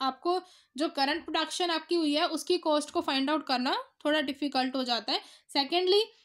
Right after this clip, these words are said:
दूसरी बात ये कि जो एक्चुअल रेट है वो लायबल होता है to wide fl-, uh, fluctuations from a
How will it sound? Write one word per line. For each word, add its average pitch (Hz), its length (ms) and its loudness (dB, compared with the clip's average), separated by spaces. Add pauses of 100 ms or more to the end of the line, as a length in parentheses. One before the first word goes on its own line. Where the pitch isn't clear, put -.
(140)
दूसरी 339 300 6
बात 359 260 2
ये 381 180 0 (280)
कि 349 100 6
जो 330 220 0
एक्चुअल 359 380 2
रेट 349 220 0
है 339 220 0
वो 392 120 0
लायबल 302 380 2
होता 320 240 -2
है 320 120 -2
to 427 100 4 (200)
wide 269 360 2
fl-, 330 280 2 (220)
uh, 262 180 -2
fluctuations 294 800 -2
from 269 200 -2
a 277 80 -2